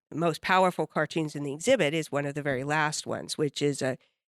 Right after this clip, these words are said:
cartoon, uh, representing the dropping of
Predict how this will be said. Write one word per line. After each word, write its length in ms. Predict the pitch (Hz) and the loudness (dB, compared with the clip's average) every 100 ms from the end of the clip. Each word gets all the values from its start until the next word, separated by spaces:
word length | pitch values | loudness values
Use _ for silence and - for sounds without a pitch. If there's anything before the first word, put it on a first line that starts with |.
| - | -2
cartoon, 640 | 196 156 - 165 151 151 - | 0 2 2 2 2 0 -4
uh, 180 | 143 135 | -8 -4
representing 800 | 151 143 160 151 147 139 135 135 - | -4 -2 -2 -2 -2 -2 -6 -10 -10
the 220 | 139 135 | -10 -8
dropping 440 | - 135 135 127 | -6 -8 -6 -8
of 80 | 120 | -10